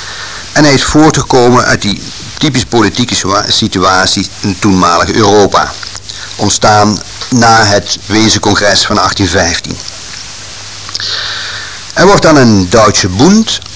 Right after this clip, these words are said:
geschapen, die aan de nationale aspiraties van bepaalde Duitsers al tegemoet moet komen. Maar dat wordt een mislukking. En die Duitsers zijn dus heel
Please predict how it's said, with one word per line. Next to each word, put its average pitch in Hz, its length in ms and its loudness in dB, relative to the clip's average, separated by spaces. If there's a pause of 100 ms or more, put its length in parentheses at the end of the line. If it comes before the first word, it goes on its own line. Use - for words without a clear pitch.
(160)
geschapen, 165 880 0 (500)
die 120 600 0
aan 104 160 2
de 101 80 0
nationale 98 880 0
aspiraties 104 840 0
van 98 140 -4
bepaalde 87 480 -2
Duitsers 143 500 0
al 127 240 0 (220)
tegemoet 117 480 -2 (400)
moet 135 200 2
komen. 104 420 4 (720)
Maar 117 340 4 (320)
dat 147 200 2
wordt 123 220 2
een 110 260 2
mislukking. 113 560 2 (420)
En 127 120 2
die 117 100 2
Duitsers 95 340 0
zijn 92 160 -2
dus 90 160 -4
heel 95 240 0